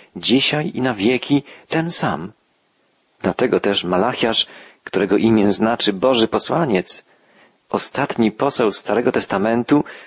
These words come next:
zapowiada: „Nagle przybędzie do swojej świątyni Pan, którego wy oczekujecie, Posłaniec Przymierza, którego nadejścia pragniecie”.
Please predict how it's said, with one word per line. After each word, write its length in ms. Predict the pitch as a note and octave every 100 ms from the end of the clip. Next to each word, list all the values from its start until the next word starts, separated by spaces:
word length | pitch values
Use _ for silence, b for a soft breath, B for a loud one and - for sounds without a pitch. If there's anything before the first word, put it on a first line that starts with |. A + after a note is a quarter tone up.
| B
zapowiada: 720 | G2 A2+ A#2 G#2+ A2 F#2+ F#2+ - B B B _ -
„Nagle 580 | F#2+ C3+ B2+ A2+ A#2
przybędzie 680 | A#2+ - - F#2+ C3+ C3+ B2
do 140 | A2+ A#2
swojej 400 | - A#2+ B2 A#2+
świątyni 600 | - A#2+ G2+ C#3+ C#3+ C3
Pan, 420 | - D#3 B2 G2 B B B B
którego 340 | - A2+ B2+
wy 260 | G2 C#3 -
oczekujecie, 800 | - D3+ - D3+ E3+ - - - _ _ b b b -
Posłaniec 540 | C3+ - D#3 C#3+ C3
Przymierza, 640 | - - A2 B2+ D3+ G#2 - B B B
którego 360 | - - B2+ A#2+
nadejścia 600 | C3 A#2 C3+ C3+ - -
pragniecie”. 800 | - C#3 B2+ F#3 - - G2